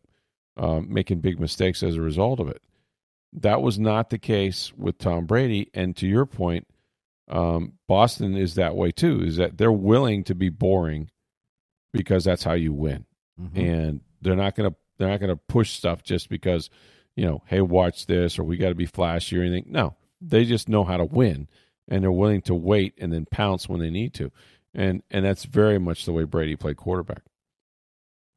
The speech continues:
Speaker 2: It is. And, and, and seeing Boston up front, I mean, that's the best team I've seen the Lightning play this year, no question.
Speaker 1: Yeah, I agree. Yeah.
Speaker 2: Even without Patrice Bergeron and David Krejci, and Taylor Hall's not there anymore.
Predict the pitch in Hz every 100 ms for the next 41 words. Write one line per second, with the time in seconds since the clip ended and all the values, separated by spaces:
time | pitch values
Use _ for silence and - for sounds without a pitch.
0 | _ 113 117 101 67 85 98 110 107 104
1 | 117 107 - 156 147 131 123 - 120 110
2 | - 104 95 98 110 - 107 104 101 -
3 | 98 92 - 87 80 78 65 71 71 64
4 | - 62 69 90 - 69 120 107 98 98
5 | 98 92 90 90 90 - 87 87 85 127
6 | 127 123 120 131 120 - - 107 87 92
7 | 87 78 87 87 87 82 87 80 98 87
8 | - 85 82 82 - 98 92 95 87 82
9 | 85 - 85 82 80 71 67